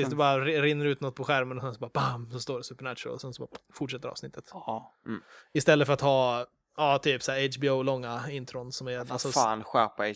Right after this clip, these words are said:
Speaker 3: B O.
Speaker 2: Ja.
Speaker 3: Alltså, jag, jag tycker inte ens att Game of Thrones avsnitt, introt är så snyggt. Och det är fem jävla minuter långt eller någonting. Man bara, "Okej, så vi ska se en stad till." <laughs>
Speaker 1: Fast om du analyserar den där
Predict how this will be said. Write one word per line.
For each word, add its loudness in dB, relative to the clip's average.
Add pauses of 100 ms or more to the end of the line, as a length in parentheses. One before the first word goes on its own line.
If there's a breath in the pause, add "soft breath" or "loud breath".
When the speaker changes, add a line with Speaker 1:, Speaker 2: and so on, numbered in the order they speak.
Speaker 3:
B -6
O. -6
Speaker 2:
Ja. 2 (100)
Speaker 3:
Alltså, 0
jag, 8
jag 6
tycker 2
inte 0
ens 4
att 0
Game 4
of -2
Thrones 0
avsnitt, -2 (160)
introt -2
är 2
så 2
snyggt. -2
Och 0
det 8
är 4 (380)
fem 10
jävla 8
minuter 4
långt 2
eller -4
någonting. 0
Man 0
bara, 0 (220 loud breath)
"Okej, 2
så -2
vi 4
ska -2
se 4
en -2
stad 0
till." 2
<laughs> -12
Speaker 1:
Fast 4
om 8
du 10
analyserar 6
den 4
där 2